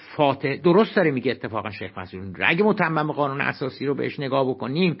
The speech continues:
فاتحه حکومت و سلطنت خونده می‌شه، چون اصلاً کاری نیست دیگه. یعنی مقام، مقام سلطنت،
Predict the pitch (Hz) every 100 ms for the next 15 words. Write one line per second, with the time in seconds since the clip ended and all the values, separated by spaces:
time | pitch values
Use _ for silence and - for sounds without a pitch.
0 | - - - - - 156 147 147 180 202
1 | 196 180 - 135 143 156 131 156 147 135
2 | 131 120 110 143 - 131 127 175 165 151
3 | 185 185 - 165 165 196 202 113 - 110
4 | 87 - - 127 175 165 143 147 196 185
5 | 156 104 - _ 120 127 139 135 120 -
6 | 120 113 113 123 160